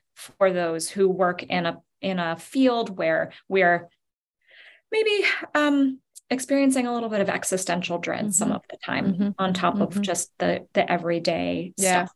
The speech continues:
Speaker 1: that we're all dealing with. So, um, I thought this was a really well-timed piece, and I loved hearing about Shauna's journey into this canyon. And so, uh, you know,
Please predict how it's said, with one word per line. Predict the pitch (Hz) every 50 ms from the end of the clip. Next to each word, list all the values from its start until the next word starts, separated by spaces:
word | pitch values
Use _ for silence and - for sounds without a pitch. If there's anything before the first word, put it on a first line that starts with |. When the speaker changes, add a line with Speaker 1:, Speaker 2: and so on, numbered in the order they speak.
| _ _
Speaker 1:
that | - 180 -
we're | 180 175
all | 170 170 -
dealing | - 175 - - - - -
with. | - - 196 - - _ -
So, | - - - 220 208 202 196 190 - - - - - - _ -
um, | 220 202 190 190 185 185 - _ _ _ _ _ - - _ _
I | 254 277
thought | 269 - 269 247 -
this | 196 196 - -
was | 196 185 170 170 -
a | 180 175
really | 170 175 185 190 196 190 190 185
well-timed | 185 180 160 156 160 - - 180 180 180 175 165 - -
piece, | - - 185 170 165 160 - - - - -
and | 180 175 170 -
I | 175 170 175 175
loved | 175 175 180 196 226 240 247 247 233 202 175 180 -
hearing | - - 190 180 175 180 170 170
about | 165 165 165 165 - -
Shauna's | - - - 175 165 165 165 160 156 147 - - - - - - - - - _ _ -
journey | - 180 185 196 196 180 175 175 175 165 160 - - -
into | 190 190 196 185 185 190 180
this | 175 165 - - -
canyon. | - - 196 196 190 185 180 170 170 170 - -
And | - 180 180 180 180 - - - _
so, | - - 214 208 196 190 - - _ - -
uh, |
you | 202 196 202 202
know, | 185 170 170 170 165